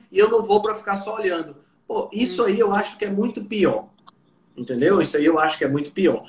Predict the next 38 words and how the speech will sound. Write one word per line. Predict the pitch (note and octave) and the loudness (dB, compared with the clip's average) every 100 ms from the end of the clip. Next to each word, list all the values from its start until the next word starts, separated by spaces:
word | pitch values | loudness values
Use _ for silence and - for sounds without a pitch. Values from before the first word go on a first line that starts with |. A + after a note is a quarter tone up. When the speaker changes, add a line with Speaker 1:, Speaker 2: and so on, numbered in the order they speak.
| - | 2
Speaker 1:
É | |
lógico, | G3+ - - - | 4 4 0 0
Speaker 2:
Até | - | 2
Speaker 1:
também | D#3+ | 4
Speaker 2:
porque | G3+ | 2
a | F#3+ | 0
Speaker 1:
não | |
Speaker 2:
gente | C#3+ | 2
Speaker 1:
vale | D3+ E3 | 4 4
Speaker 2:
precisa | G3+ G3+ | 2 0
Speaker 1:
você | G#3 F#3 | 0 0
ir | F3+ | 0
pra | F#3 | -4
Speaker 2:
disso, | F#3+ | -8
né? | - | -4
Speaker 1:
pizzaria | E3+ E3 E3 | 0 0 -2
todo | E3+ G3+ | -4 -4
dia, | D#3+ B2+ B2 | -6 -10 -10
né? | D#3+ - _ _ _ - | -14 -14 _ _ _ -12
Speaker 2:
Uhum, | D#3+ C#3 | -10 -8
Speaker 1:
Você | - | -4
receber | C#3 D#3+ D#3+ | -2 0 0
Speaker 2:
lógico. | D#3+ | 2
Speaker 1:
convite | D#3 D3 D#3 - | 0 0 -4 -2
todo | E3 D3+ | -2 0
dia | D#3 | 0
e | G3 | 0
você | G3 G3 E3+ | -2 0 0
ir | |
todos | E3+ E3+ E3+ | 0 -4 -4
os | D#3+ | -2
dias, | F#3+ | -2
aí | F#3 | -2
você | E3+ - | -4 -8
tá | F3+ | -4
lá, | F#3+ G#3 C#3+ | -4 -2 -2
aí | D3 E3 | 2 2
é, | F3 | 0